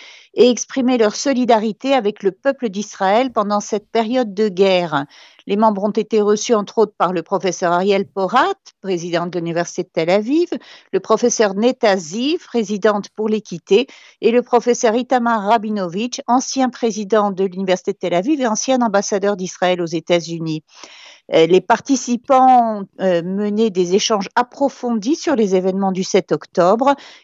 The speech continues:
Ils ont tenu un panel sur la conjoncture géopolitique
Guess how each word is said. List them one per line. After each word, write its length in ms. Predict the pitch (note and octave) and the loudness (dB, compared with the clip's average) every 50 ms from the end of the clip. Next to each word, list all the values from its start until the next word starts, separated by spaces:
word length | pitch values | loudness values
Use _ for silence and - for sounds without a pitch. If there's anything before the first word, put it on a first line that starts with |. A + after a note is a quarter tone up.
| _ | _
Ils 180 | - G3+ F#3 G#3 | -8 -4 -2 0
ont 100 | A#3 A3+ | 0 0
tenu 320 | - B3+ B3 A3 A#3 A#3+ | 0 0 0 2 2 2
un 160 | A3+ G#3+ G3+ | 2 2 2
panel 520 | G3+ - B3 A#3 A3+ A#3 A#3 A#3 A3+ A3 A3 | 0 2 2 2 2 2 2 2 2 0 -2
sur 260 | - - - G#3+ F#3+ | -4 -4 -4 -2 0
la 300 | G3 F#3 F3+ F3 F3 - _ _ | 2 2 2 2 0 -2 _ _
conjoncture 720 | - B3 B3 A#3 A3+ B3 A3+ A3 - - - A#3+ A#3 G#3+ | -6 -4 -2 0 -2 -2 -2 -4 -8 -6 -4 -2 -2 -2
géopolitique 960 | G3+ G#3+ C4 B3+ B3 B3 - A#3+ A3 F#3+ G3+ G3 - - - C#4 D#4+ - - | 0 2 2 2 2 0 -2 -4 -4 -4 -4 -8 -6 -2 -2 -2 -2 -2 -8